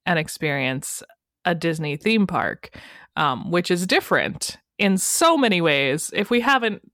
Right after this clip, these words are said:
like, if you haven't picked up on that yet, um, about the differences between, like, Disneyland,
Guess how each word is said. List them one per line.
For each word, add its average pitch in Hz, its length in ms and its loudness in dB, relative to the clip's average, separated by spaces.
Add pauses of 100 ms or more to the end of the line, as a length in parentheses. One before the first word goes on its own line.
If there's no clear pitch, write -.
(140)
like, 208 300 0
if 220 100 0
you 233 100 2
haven't 240 280 2
picked 214 260 -2
up 196 160 0
on 175 140 0
that 151 180 -2
yet, 160 560 -2 (540)
um, 143 340 -2 (220)
about 156 800 -2 (400)
the 175 200 -2
differences 165 920 -2
between, 165 520 -4
like, 156 380 -2
Disneyland, 165 1000 0